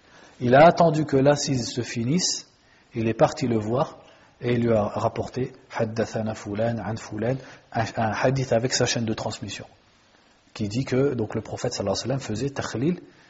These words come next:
c'est-à-dire il passait son petit doigt entre les doigts de pied pendant le wudu. Et l'imam Malik lui a dit, « Ça, c'est un hadith sahih, donc je vais le dire. » Sa-, sa-, aqulu bihi, c'est-à-dire à partir de maintenant, je répondrai par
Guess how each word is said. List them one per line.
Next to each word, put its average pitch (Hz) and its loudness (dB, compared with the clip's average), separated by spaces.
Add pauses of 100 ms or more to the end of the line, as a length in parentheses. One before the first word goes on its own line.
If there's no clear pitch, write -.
c'est-à-dire 120 -2
il 113 0
passait 131 0
son 113 -4
petit - -12
doigt 113 0 (260)
entre 117 -2
les 123 2
doigts 120 2
de - -8
pied 147 -2
pendant 123 0
le 120 0
wudu. 101 -2 (400)
Et 120 0
l'imam 117 0
Malik 117 -2
lui 110 -4
a 98 -2
dit, « 135 -6
Ça, - -6
c'est - -8
un 107 -6
hadith 113 -10
sahih, - -8 (120)
donc 110 -4
je 107 -2
vais 107 -2
le 113 -2
dire. » 95 -10 (500)
Sa-, - -8
sa-, - -6
aqulu 117 -2
bihi, 101 -4
c'est-à-dire 110 -2
à 107 0
partir - -4
de 107 -4
maintenant, 110 -4 (260)
je 104 -6
répondrai 110 0
par - -4